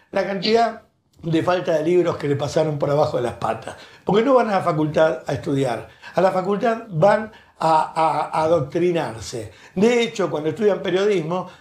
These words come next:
te estudian a los periodistas fachos, a Feynman, a mí. Es, son tan pelotudes que no tienen cultures. Por eso mismo, este, quería hablar de esto, que me parece que es mucho más importante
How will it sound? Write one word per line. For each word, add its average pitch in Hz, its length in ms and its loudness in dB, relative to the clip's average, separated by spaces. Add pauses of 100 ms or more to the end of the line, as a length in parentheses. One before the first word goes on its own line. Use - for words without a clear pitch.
(120)
te 151 80 0
estudian 196 340 4
a 170 40 2
los 156 100 2
periodistas 180 400 0
fachos, 156 440 0
a - 20 -10
Feynman, 170 500 0
a 147 60 -6
mí. 170 300 -2 (380)
Es, 233 300 -2
son 240 220 0
tan - 240 -2
pelotudes 165 760 4 (300)
que 202 160 2
no 233 160 0
tienen 240 300 -2
cultures. 170 720 0 (260)
Por 220 160 2
eso 233 220 -2
mismo, 170 640 0 (320)
este, 143 420 0
quería 185 260 2
hablar 175 220 0
de 160 160 2
esto, 139 240 -2
que 156 100 -2
me 156 100 -2
parece 208 220 -2
que 196 80 -2
es 185 60 -2
mucho 190 240 -2
más 196 200 0
importante 170 680 -2